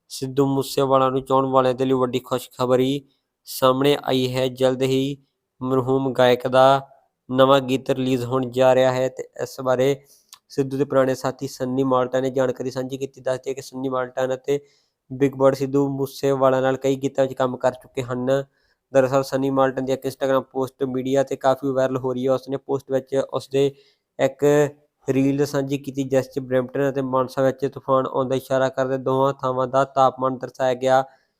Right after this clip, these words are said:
ਇਸ ਉੱਪਰ ਲਿਖਿਆ ਹੈ ਕਿ scary hours alert, now here is safe।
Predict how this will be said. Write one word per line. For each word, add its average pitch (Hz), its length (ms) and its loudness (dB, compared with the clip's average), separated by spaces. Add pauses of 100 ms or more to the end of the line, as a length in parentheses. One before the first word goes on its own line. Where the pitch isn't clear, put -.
(160)
ਇਸ 135 220 0
ਉੱਪਰ 135 180 -2
ਲਿਖਿਆ 135 320 0
ਹੈ 135 100 4
ਕਿ 139 180 -4
scary 135 600 -4 (160)
hours 131 400 0 (240)
alert, 131 400 0 (260)
now 131 200 0 (120)
here 135 380 -2 (540)
is 131 200 -6 (140)
safe। 127 420 -2